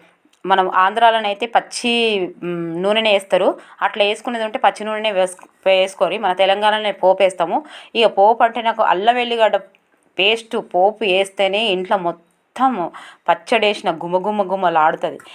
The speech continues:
ఈ ఆయిల్ కొంచెం ఎక్కువ వేస్తున్నా, ఎందుకంటే ఇప్పుడే తింటారు కాబట్టి, ఐదు నిమిషాల్లో వడేస్తారు కాబట్టి కొంచెం ఎక్కువ ఆయిల్ వేస్తున్నా నేను. ఎందుకంటే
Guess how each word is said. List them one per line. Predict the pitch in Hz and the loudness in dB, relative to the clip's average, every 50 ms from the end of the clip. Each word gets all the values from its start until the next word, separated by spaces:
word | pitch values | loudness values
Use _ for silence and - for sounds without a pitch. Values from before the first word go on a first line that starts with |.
| - - _ 202 | -20 -12 _ -2
ఈ | 226 | 2
ఆయిల్ | 233 214 196 190 220 254 294 | 4 4 4 4 2 0 -2
కొంచెం | - 233 220 226 233 208 | -4 -4 -4 -4 -4 -4
ఎక్కువ | 196 190 - - 247 | -4 -6 -2 0 0
వేస్తున్నా, | 220 220 220 - 190 175 202 | 0 0 -2 -4 -2 0 2
ఎందుకంటే | 202 185 190 208 214 - 208 202 - 240 | 2 2 0 0 0 0 0 0 0 -4
ఇప్పుడే | 202 214 214 - _ _ 277 302 | -4 -6 -8 -10 _ _ 0 0
తింటారు | 269 247 226 220 233 214 196 | 0 0 -2 0 0 2 2
కాబట్టి, | 185 175 170 165 165 151 - 226 | 2 0 0 0 -4 -4 0 4
ఐదు | 226 196 196 208 226 | 4 4 4 2 0
నిమిషాల్లో | 226 226 226 220 247 233 220 214 196 | -6 -6 -6 -4 -2 2 4 4 6
వడేస్తారు | 185 185 190 202 202 196 - - 196 180 | 6 4 4 2 0 0 0 0 0 2
కాబట్టి | 160 156 151 156 165 262 | 2 2 0 0 -2 0
కొంచెం | - 254 247 240 262 | 0 0 0 2 0
ఎక్కువ | 233 202 214 - 226 220 | 0 -2 0 2 2 2
ఆయిల్ | 202 190 185 | 2 2 0
వేస్తున్నా | 175 165 - - - 156 156 151 | -4 -8 -8 -10 -8 -8 -6 -6
నేను. | 147 147 147 | -6 -8 -4
ఎందుకంటే | - 190 208 226 233 240 226 220 269 294 | -4 -4 -4 0 2 0 2 2 0 -2